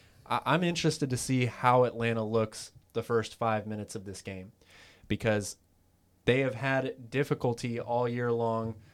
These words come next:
when they're playing, uh, a team that they are expected to beat or, or should beat.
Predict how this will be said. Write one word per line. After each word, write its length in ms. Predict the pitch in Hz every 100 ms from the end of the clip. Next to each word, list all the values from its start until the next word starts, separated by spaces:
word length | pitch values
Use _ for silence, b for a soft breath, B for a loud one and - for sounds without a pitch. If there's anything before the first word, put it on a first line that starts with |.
| b b b -
when 200 | 110 113
they're 120 | 113
playing, 640 | - - 123 127 127 131 -
uh, 320 | 127 117 113 117
a 120 | 131
team 340 | - 131 123 120
that 160 | 113
they 220 | 117 110 - _ _ -
are 160 | 120 120
expected 520 | 117 - 143 - 135
to 80 | 139
beat 300 | 123 127 131
or, 320 | 127 113 113 -
or 160 | 110
should 400 | 107 - 139 123
beat. 360 | 113 120 117